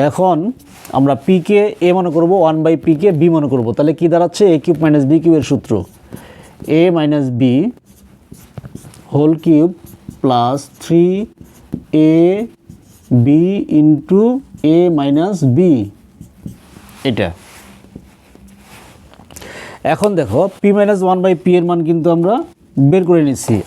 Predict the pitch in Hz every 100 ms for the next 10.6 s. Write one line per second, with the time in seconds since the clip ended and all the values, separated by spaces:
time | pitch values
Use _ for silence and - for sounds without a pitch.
0 | 131 131 110 90 - - - - 202 196
1 | 180 - 143 104 - - - 233 196 165
2 | 180 180 - - 254 220 - 202 185 190
3 | 180 170 170 156 170 170 151 160 165 165
4 | 160 147 143 160 247 - - - - 170
5 | 160 156 190 190 - 147 95 - - -
6 | - - - - _ - - - - -
7 | - 151 - 156 165 165 180 160 156 131
8 | 90 - _ _ _ - - - _ -
9 | 156 131 110 - - - _ - 135 156
10 | 143 110 - - -